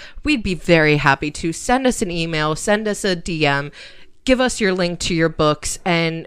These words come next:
you know, a short description of what it is, uh, what it, what it's about, and we would be so honored and, and just tickled to get, to get that. So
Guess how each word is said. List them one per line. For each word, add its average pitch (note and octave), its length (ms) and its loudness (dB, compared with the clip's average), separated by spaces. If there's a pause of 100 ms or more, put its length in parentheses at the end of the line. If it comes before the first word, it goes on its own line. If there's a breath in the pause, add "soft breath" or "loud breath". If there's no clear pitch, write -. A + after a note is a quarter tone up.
you F#3 140 -2
know, F3 80 -2
a F3+ 80 -4
short A#3+ 340 2
description F3 540 0
of D3+ 100 -2
what D3 160 2
it C#3+ 120 0
is, C#3+ 320 0 (340 loud breath)
uh, D3 320 2
what E3 240 0
it, D#3+ 220 -2
what E3 240 0
it's D3+ 120 -6
about, C#3 380 2
and D#3+ 260 -4
we F#3 120 -4
would E3+ 160 -2
be D3+ 260 -6 (220)
so A3+ 360 0
honored D3+ 540 4
and, D#3 220 -6
and D#3+ 160 -2
just - 280 -6
tickled B2+ 500 -2
to - 100 -8
get, D3 220 -2 (180)
to - 80 -6
get C3+ 160 -2
that. - 260 -10
So C#3 280 -4